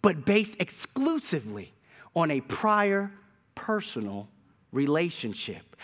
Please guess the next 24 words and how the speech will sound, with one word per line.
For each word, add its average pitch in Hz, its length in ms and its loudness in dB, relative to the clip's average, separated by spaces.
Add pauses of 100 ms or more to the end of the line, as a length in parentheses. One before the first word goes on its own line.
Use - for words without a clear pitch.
(140)
with 135 160 0
he 233 360 0
who 185 200 -4
stands 147 640 0 (220)
at 160 140 0
the 147 200 -2
entrance, - 720 -4 (160)
with 175 160 2
the 160 80 4
one 220 360 4
who 202 220 0
sits - 600 0 (200)
on 165 160 4
the 165 80 4
white 160 380 4
throne. 170 420 4
It 170 120 2
is 135 160 0
based 233 560 2 (160)
on 185 160 4
a 226 40 2
prior 208 460 4
personal 190 420 0
relationship 156 840 0